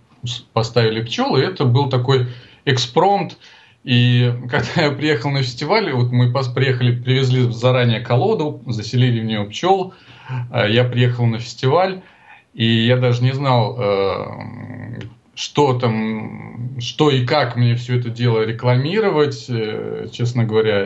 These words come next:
И я подошел к организаторам и говорю: «Вот мы с вами созванивались, мы привезли колоду, вот, и есть интерес у людей, я знаю, можно как-то это дело,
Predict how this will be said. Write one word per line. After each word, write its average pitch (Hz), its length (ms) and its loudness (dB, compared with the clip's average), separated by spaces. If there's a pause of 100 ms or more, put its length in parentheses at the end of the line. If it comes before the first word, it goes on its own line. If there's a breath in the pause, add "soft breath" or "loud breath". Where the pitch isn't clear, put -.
(140)
И 113 140 -2
я 113 180 2
подошел 123 400 2
к 120 60 -2
организаторам 127 640 2
и - 20 -4
говорю: 107 240 0
«Вот 120 220 2 (840 loud breath)
мы 113 220 0
с - 100 -8
вами 110 200 0
созванивались, 131 800 0
мы 104 160 -2
привезли 101 400 -2
колоду, 147 680 0 (520 loud breath)
вот, 101 580 -2
и 107 40 -2
есть 107 360 0
интерес 131 640 0
у 143 60 0
людей, 135 540 2
я 127 140 4
знаю, 113 640 0
можно 123 460 2
как-то 117 320 -2
это 107 160 -4
дело, 113 460 0